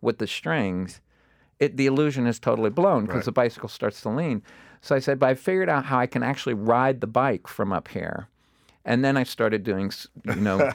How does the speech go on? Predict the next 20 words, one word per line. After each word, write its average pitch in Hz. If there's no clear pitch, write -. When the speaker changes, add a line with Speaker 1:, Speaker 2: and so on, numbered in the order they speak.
Speaker 2:
<laughs> 139
Speaker 1:
zigzags 139
and 117
all 113
this 160
stuff. 110
And 110
he 120
was 107
like, 120
"Okay, 135
good. 143
I 135
want 202
you 247
to 220
do 120
a 107
figure 180
eight 101